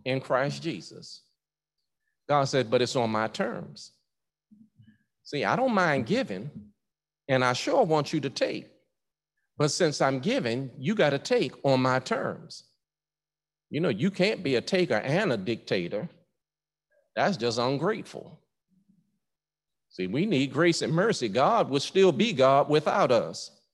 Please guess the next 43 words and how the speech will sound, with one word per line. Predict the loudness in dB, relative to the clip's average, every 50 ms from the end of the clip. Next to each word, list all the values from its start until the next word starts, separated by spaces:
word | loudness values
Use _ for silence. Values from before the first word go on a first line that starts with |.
| _ _ _ _ _ _ _ _ _ _ _ _ _ _ _ _
Without | -4 -2 2 4 4 4 4 4 4
God, | 4 4 6 6 4 4 2
we'd | 2 0 -2 -2
still | -4 -6 -2 2 2 2 2
be | 2 0 0
lost. | 2 4 4 4 2 0 -4 -8 -12 -16 -18 -20 -20 -20 _ _ _ _ _ _ _ _ _ _ _ _ _ _ _ _ _ _ _ _ -6
God | -2 -2 -2 -2 -2
says, | -2 -2 -2 0
"So | 2 2
I'll | 2 2 0 -4
give, | -2 -2 0 0 0 0 -2 0
but | 0 0 0
it's | 0 0 0
on | 0 2 2
my | 2 0 0
terms." | -2 -2 -4 -4 -4 -4 -4 -4 -2
Well, | -2 -2 0
what | 0 0 0
are | 0 0
God's | 2 2 4 4 4 2 0
terms? | -4 -4 -4 -4 -2 -4 -4 -8 -12 -18 -20 -20 _ _ _ _ _ _ _ _ _ _
Well, | 0 0 0 0 0
one, | -2 -2 0 0 -2 0 2
we | 2 2
need | 4 2 0 0
to | 0 -2
hear | 0 2 2 2 2
the | 0 0
gospel. | 0 0 0 0 -2 -4 -10 -14 -14 -16 -16 -18 _ _ _ _ _ _ _ _ _ _ _ _ 0
Faith | 0 0 0 0 0
comes | 0 2 2 2 2
by | 2 2 2
hearing, | 2 2 2 2 2 0 0 0 -2
and | -2 -2
hearing | 0 0 0 2 0 0
by | 2 2 2 2
the | 2
word | 0 0 0 0
of | 0 -2 0
God, | 0 0 0 0 -2
Romans | -4 -4 -4 -4 -6 -8
ten | -8 -8 -8 -8 -8
seventeen. | -6 -6 -6 -4 -4 -8 -10 -10 -10 -12 -10 -12 -14 -16